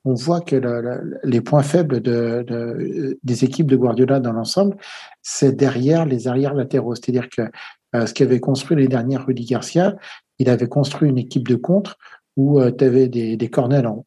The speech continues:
on se moque beaucoup de, de Maxime Cornet, mais, euh,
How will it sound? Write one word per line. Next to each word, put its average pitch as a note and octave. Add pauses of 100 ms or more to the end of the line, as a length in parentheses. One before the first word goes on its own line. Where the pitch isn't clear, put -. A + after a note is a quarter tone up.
on A#2
se -
moque A2+
beaucoup A#2+
de, A2
de A2
Maxime A#2
Cornet, C#3+ (480)
mais, C3+ (320)
euh, -